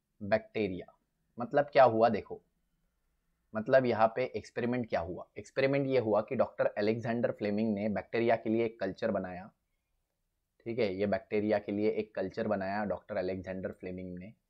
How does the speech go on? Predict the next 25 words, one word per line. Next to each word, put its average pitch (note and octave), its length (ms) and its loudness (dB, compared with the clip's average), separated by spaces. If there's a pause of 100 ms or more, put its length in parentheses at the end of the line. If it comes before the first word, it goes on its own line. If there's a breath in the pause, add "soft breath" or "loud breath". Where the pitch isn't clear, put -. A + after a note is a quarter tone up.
(400)
ठीक A#2+ 140 -2
है? A#2+ 60 4
इस B2 260 -2
कल्चर B2 400 2
पे C3+ 120 2
उन्होंने B2+ 300 0
क्या G#2+ 160 0
किया? - 300 -2
इस A#2 160 -8
कल्चर A2 360 0
पे B2 120 -2
उन्होंने A2+ 340 0
स्टेफाइलोकोकस A#2 800 -2
को A2+ 140 -10
ग्रो F2+ 180 -6
किया, - 320 -18
ठीक A#2+ 140 -12
है? G2 180 -6
मान G2+ 220 -4
लेते G#2 180 -6
हैं A#2+ 80 -2
ये A2 120 -2
ग्रीन G#2+ 240 -2
कलर G2 240 -6
का D3+ 200 -6